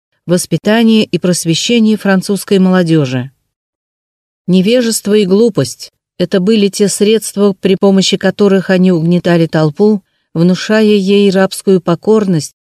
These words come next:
способствуя развитию суеверия и воспитывая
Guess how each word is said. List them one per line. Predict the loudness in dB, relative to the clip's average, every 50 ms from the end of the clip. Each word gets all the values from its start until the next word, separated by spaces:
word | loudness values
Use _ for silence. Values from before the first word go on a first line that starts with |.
| _ _ _ _
способствуя | -16 -8 -4 -4 -2 -2 0 -2 -2 -4 -4 -8 -4 -2 0 2 2
развитию | 2 2 0 0 0 0 -2 -2 0 0 -2 -2 -2
суеверия | -2 0 0 2 2 2 0 0 2 2 2 2 2 2 0 -2 -4 _ _ _ _
и | -4 -2
воспитывая | 0 0 -2 -2 -4 -4 -4 -4 -2 -2 0 2 2 2 0